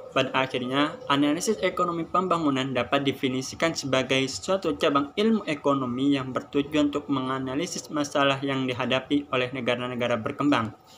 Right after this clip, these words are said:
dan mendapat cara-cara untuk mengatasi masalah-masalah itu supaya negara-negara tersebut dapat membangun ekonominya lebih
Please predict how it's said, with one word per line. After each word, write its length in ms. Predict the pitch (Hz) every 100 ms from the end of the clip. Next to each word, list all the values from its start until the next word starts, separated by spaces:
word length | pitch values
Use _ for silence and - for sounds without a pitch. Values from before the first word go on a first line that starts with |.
| - - - - 151
dan 160 | 151
mendapat 560 | 143 131 127 127 139 139
cara-cara 560 | 165 165 165 - 190
untuk 240 | 185 175 165
mengatasi 640 | 151 151 147 151 143 143
masalah-masalah 960 | 139 131 147 131 131 127 - 127 127 -
itu 320 | 147 143 143
supaya 560 | 147 143 147 147 120 120
negara-negara 800 | - 123 139 147 135 127 123 127
tersebut 480 | 131 127 147 147 151
dapat 320 | 139 131 139
membangun 480 | 143 135 147 165 160
ekonominya 800 | 147 147 143 139 139 135 135 131
lebih 480 | 131 123 123 127